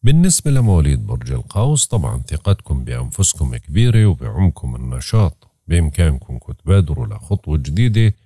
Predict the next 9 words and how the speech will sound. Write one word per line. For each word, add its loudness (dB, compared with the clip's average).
تدعم 2
من -4
مكانتكم 2
الاجتماعية 2
من -4
الآن 2
ولغاية -2
ساعات -6
الظهر. 2